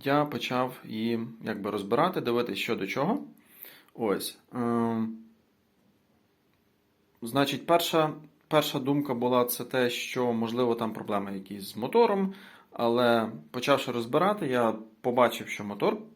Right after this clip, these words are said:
крутиться нормально, нема там ніяких люфтів, нема там ніяких, він не блокується ніяк, все добре. Але от коли я почав розбирати, я побачив там просто дуже багато, е, всякого,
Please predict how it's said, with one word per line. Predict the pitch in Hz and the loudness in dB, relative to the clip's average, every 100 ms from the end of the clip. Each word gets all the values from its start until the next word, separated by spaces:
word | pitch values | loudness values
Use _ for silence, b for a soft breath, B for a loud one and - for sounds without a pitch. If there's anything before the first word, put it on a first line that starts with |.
| _ | _
крутиться | - 143 127 101 - 95 87 | -4 -2 -2 -2 -4 -8 -6
нормально, | 98 107 104 127 131 123 113 | -4 -2 2 2 2 -2 -2
нема | 110 107 | -2 -4
там | 107 98 | -4 -4
ніяких | 98 98 95 95 98 - | -4 -4 -6 -8 -14 -12
люфтів, | 98 92 101 - - 101 110 117 117 - - | -8 -8 -8 -10 -12 -8 -4 -4 -4 -10 -14
нема | 101 101 101 101 | -12 -10 -8 -6
там | 104 101 104 | -6 -6 -6
ніяких, | 104 101 101 107 107 - 98 95 | -6 -8 -6 -6 -8 -12 -10 -8
він | 101 110 107 | -6 -6 -6
не | 104 | -8
блокується | 101 107 - 113 127 110 - | -6 -8 -4 0 0 -2 -6
ніяк, | 110 107 110 | -6 -6 -6
все | - 113 | -6 -4
добре. | 110 98 95 - B B B B B | -2 -2 -4 -12 B B B B B
Але | 104 117 | -2 2
от | 123 120 | 4 2
коли | - 135 | 0 0
я | 131 | 0
почав | 120 123 113 | 0 0 -2
розбирати, | 110 127 185 190 | 0 2 2 2
я | 120 | -4
побачив | 110 127 127 117 B B B - | 0 0 0 -8 B B B -8
там | 107 98 - - | -6 -6 -10 -6
просто | 127 127 - 120 | -2 -2 -2 -4
дуже | 104 104 139 139 113 98 98 | -6 2 6 6 4 0 -2
багато, | 98 123 156 151 131 127 B B B - 107 | 0 2 2 2 0 -2 B B B -10 -6
е, | 101 | -6
всякого, | 101 - 123 117 110 107 107 101 101 | -4 0 0 0 -2 0 0 0 -2